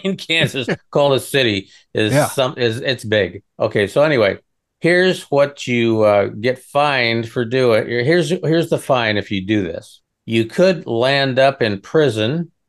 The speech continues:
Speaker 1: for a month or pay a fine of five hundred dollars.
Speaker 2: Oh, boy.
Speaker 1: Or both. So what can't you do in Derby, Kansas?
Speaker 2: This is very reminiscent of our Arkansas stupid law where you cannot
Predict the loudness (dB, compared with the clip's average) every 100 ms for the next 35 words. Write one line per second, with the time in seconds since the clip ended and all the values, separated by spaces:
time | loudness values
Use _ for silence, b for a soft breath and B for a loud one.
0 | _ _ 0 2 0 0 0 0 -2 -8
1 | -20 _ _ 0 4 4 2 -2 -8 _
2 | _ _ 0 2 2 0 -2 0 0 0
3 | -2 -2 0 0 0 -2 0 2 2 2
4 | 0 -6 -16 -20 _ _ -4 -2 -4 -4
5 | -4 0 2 4 4 2 -4 -4 2 2
6 | 2 -2 -12 -20 _ -4 0 2 2 2
7 | 0 -2 -4 -2 -2 -2 -4 -2 0 0
8 | 0 0 -2 -2 0 -2 -4 -4 -2 -2
9 | -4 -4 -6 -8 -20 _ _ -2 0 0
10 | 0 2 4 4 6 6 6 4 4 2
11 | 2 2 0 0 0 2 4 2 2 2
12 | 2 0 0 0 2 0 2 2 4 4
13 | 4 2 0 0 2 2 0